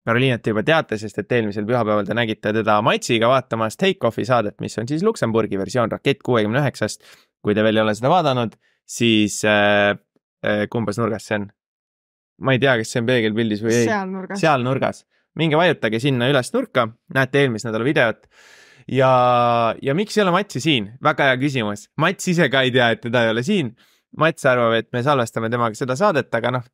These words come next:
Speaker 1: vaatame siis, mis saab, kui Mats ka kohale jõuab. Seda ilmselt näete juba rohkem homme.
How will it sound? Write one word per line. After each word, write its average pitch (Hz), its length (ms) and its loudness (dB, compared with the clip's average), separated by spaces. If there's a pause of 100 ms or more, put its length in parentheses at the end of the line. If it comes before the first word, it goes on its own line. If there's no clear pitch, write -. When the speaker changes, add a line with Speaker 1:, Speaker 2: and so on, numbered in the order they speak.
(120)
Speaker 1:
vaatame 110 360 -2
siis, 107 260 -6
mis 107 180 -8
saab, 120 260 0
kui 110 100 -2
Mats 110 300 -4
ka 113 180 2
kohale 117 320 2
jõuab. 123 360 2 (480)
Seda 117 260 2
ilmselt 107 300 -4
näete 110 260 -2
juba 110 220 -2
rohkem 110 400 -6 (160)
homme. 113 400 0